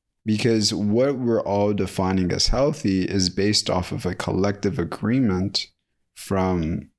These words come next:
relationship coaches to, uh,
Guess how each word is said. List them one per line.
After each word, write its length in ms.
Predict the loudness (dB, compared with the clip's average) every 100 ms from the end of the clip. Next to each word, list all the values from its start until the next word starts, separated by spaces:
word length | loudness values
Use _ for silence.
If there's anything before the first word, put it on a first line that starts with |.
| _
relationship 760 | -4 0 2 2 2 2 0 0
coaches 720 | -2 0 0 2 2 0 -2 -8 -20 -14 -4
to, 640 | -2 0 0 0 0 -4 -6 -16 -12
uh, 480 | -8 -8 -8 -10 -14